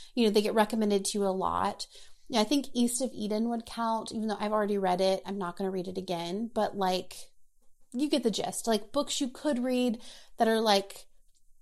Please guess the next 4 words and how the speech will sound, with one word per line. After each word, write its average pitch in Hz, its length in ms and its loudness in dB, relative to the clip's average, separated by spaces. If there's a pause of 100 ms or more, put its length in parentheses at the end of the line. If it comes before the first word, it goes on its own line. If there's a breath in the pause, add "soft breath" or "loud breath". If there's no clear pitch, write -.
(200)
I 240 160 10
think, 240 340 0 (100)
considered 214 540 0
classics. - 840 -10